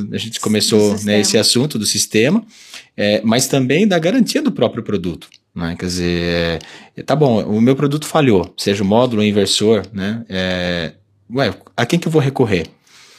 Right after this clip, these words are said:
Speaker 1: Bom, eu vou ligar pra aquele meu instalador. Opa, será que ele ainda tá no mercado? Né? É, pode ser também que ele, hoje talvez ele esteja, mas será que daqui cinco anos ele vai tá? Qual é a base dele?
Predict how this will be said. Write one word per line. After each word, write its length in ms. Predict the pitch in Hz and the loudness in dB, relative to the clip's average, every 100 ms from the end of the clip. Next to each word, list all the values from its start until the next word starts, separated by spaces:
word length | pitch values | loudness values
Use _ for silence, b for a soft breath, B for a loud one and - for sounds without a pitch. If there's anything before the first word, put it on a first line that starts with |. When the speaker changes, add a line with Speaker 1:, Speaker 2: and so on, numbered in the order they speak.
| B B B - | B B B 2
Speaker 1:
Bom, 180 | 113 | 4
eu 80 | 104 | 4
vou 120 | 123 | 4
ligar 180 | 151 151 | 4 2
pra 160 | 160 175 | 0 -2
aquele 220 | 175 175 | 0 0
meu 160 | 170 175 | 0 -2
instalador. 680 | - 196 233 139 110 110 - | -2 -2 0 4 2 2 -6
Opa, 280 | 123 - 90 | -10 -8 -8
será 220 | - 170 | -4 -4
que 60 | 185 | -2
ele 60 | |
ainda 140 | 151 113 | 0 0
tá 120 | 113 | 0
no 60 | 101 | 0
mercado? 560 | 85 - 165 185 92 - _ _ _ _ _ _ _ - | -2 -2 -4 -4 -6 -14 _ _ _ _ _ _ _ -12
Né? 400 | - 85 113 117 | -8 -6 -4 -6
É, 260 | 95 95 92 - _ _ _ _ _ - | -2 0 -2 -4 _ _ _ _ _ -2
pode 180 | 87 | -2
ser 180 | - 104 | 0 -2
também 220 | 123 131 | 0 -2
que 100 | - | -2
ele, 100 | 170 | -2
hoje 260 | - 127 170 | 2 4 4
talvez 240 | 226 208 | 2 2
ele 100 | 220 233 | 2 2
esteja, 500 | - 180 131 101 87 | 2 2 2 0 -6
mas 320 | 104 104 - - | -4 -2 -4 -8
será 220 | - 120 123 | -4 -2 -2
que 80 | |
daqui 180 | 135 117 | -4 -2
cinco 300 | - 135 127 | 0 0 2
anos 180 | 123 110 | 0 0
ele 100 | 95 | 0
vai 140 | 92 | -2
tá? 280 | 87 139 139 | 0 0 0
Qual 140 | 110 180 | 0 0
é 40 | |
a 60 | 214 | 2
base 400 | 131 113 104 98 | 2 2 2 0
dele? 440 | 95 90 85 80 | 0 0 0 -6